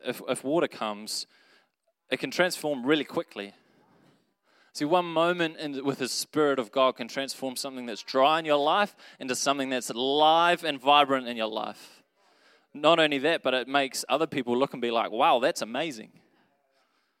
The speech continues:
How many people in our lives will look at us this year and be like, "Something's different about you"?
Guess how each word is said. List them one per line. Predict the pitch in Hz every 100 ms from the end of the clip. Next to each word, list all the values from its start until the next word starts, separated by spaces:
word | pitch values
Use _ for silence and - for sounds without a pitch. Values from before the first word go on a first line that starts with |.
| _ _ _ _ _ _ _ _ -
How | 151
many | 180
people | 170 151 147
in | 143
our | 131
lives | 127 139 139 120 117 117 - - _ _ _ _ -
will | 127
look | 135
at | 123
us | 131 135
this | 113 123
year |
and | 113
be | 113
like, | 107
"Something's | - 143 165 -
different | 151 - 143
about | 110 98 -
you"? | 120 110